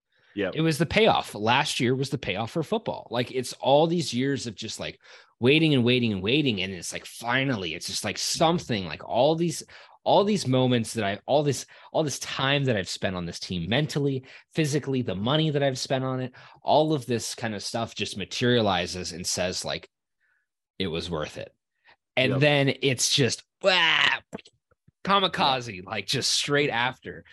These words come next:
Speaker 2: <laughs> And, like, it's not really like that. Let's be honest. Like, you look at football, you look at basketball, like, we could be in much worse shape.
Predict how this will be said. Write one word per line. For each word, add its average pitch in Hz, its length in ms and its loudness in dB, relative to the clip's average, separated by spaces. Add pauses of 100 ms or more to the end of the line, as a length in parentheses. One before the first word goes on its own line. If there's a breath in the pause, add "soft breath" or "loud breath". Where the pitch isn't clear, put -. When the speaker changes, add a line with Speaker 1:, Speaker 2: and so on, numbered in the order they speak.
Speaker 2:
<laughs> - 180 -16
And, 147 200 2 (360)
like, - 200 2
it's 180 400 -2
not 202 200 6
really 143 340 6
like 110 200 2
that. 87 220 0
Let's 147 180 -2
be 156 140 0
honest. 110 360 -6
Like, 107 160 -10
you 127 80 -4
look 131 140 -6
at 131 80 -4
football, 104 300 -2
you 101 80 -2
look 113 160 -2
at - 60 -4
basketball, 87 520 -4
like, 87 160 -4 (260 loud breath)
we 196 160 2
could 170 460 0
be 123 220 0
in 87 140 -6
much 101 360 -6
worse 87 180 -8
shape. - 400 -10